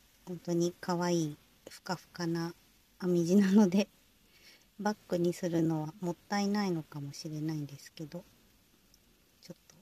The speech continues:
この編み地がバッグになるのをお楽しみに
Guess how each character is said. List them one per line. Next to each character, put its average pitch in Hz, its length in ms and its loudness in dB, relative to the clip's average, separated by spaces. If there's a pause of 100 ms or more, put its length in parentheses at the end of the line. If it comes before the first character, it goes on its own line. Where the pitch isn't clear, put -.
(120)
こ - 140 -8
の 175 300 -2
編 180 140 2
み 185 120 0
地 180 140 -8
が 180 140 -6 (3000)
バ 208 120 4
ッ - 40 -20 (100)
グ 160 140 -6
に 151 160 -4
な 160 200 2
る 156 140 -4
の 151 160 -6
を 143 80 -16 (280)
お - 40 -20
楽 175 160 2
し - 180 0
み 170 200 2
に 180 160 2